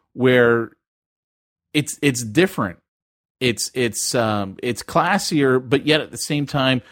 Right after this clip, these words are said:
we're able to show these girls respect that no one else shows them."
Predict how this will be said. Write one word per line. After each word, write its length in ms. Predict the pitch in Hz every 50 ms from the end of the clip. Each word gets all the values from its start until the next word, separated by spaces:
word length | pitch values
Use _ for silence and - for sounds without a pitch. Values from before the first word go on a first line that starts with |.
| - _ _ _ _
we're 220 | 135 147 185 202
able 240 | 202 190 196 185 165
to 80 | 143 131
show 340 | - - - 165 147 160 160
these 220 | 165 165 147 127
girls 340 | 120 - 139 139 139 120 123
respect 760 | 120 107 - - - - - _ 147 143 135 127 - - - -
that 200 | 110 127 120 - 110
no 240 | 117 117 123 131
one 180 | 147 151 139 127
else 300 | 120 113 113 110 - - - -
shows 480 | - - - - 120 120 123 117 107
them." 280 | 104 92 78 - -